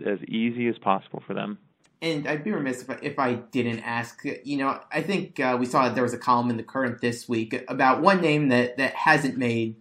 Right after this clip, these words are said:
Speaker 2: uh, his way to Travelers, and that's Tiger. Uh, could
Speaker 1: Mm-hmm.
Speaker 2: you, maybe not this year, but could you foresee, uh, the possibility of him coming? Um, I'm just curious what the relationship's like on that end.
Speaker 1: Oh, I mean, we have a relationship with Tiger, his entire team.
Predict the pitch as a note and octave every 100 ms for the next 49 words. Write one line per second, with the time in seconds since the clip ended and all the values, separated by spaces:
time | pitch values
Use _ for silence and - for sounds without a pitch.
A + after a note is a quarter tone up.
0 | _ - A#2+ A2+ A#2 B2 A#2+ A#2 A2+ A2+
1 | A#2 A2 A#2+ C3+ A#2 - C#3+ C#3 F3 F3+
2 | - - A2 A2 A2+ A2 - - _ -
3 | C#3+ B2 A#2+ C#3 C#3 G#3 - - _ -
4 | E3 F#3 A3 G3+ F3 - D#3 C#3+ C3+ B2+
5 | B2 G#3+ G#3+ G#3+ F#3+ F#3+ D#3+ E3+ D#3+ D#3
6 | D3+ D3+ D3+ - _ _ - E3+ D#3 C#3+
7 | C#3+ D3 C#3+ - A2+ B2 E3 D3 D3+ D3
8 | D3+ D3+ D3 C3 B2 A#2+ B2 A#2+ - B2
9 | A#2 A#2 A#2 A2+ A2 A2+ A2+ G#2+ - A#2
10 | A2+ A2+ A#2 A2+ A2 A2+ - _ _ _
11 | _ _ _ - C#3 C#3 G#2+ A2 G#2+ G#2
12 | A2 A2+ A2+ A2 - G2+ G2 G#2 G2+ G#2+
13 | A2 G2+ F2 F#2 F#2+ F#2 - G#2+ G#2 A2+
14 | A2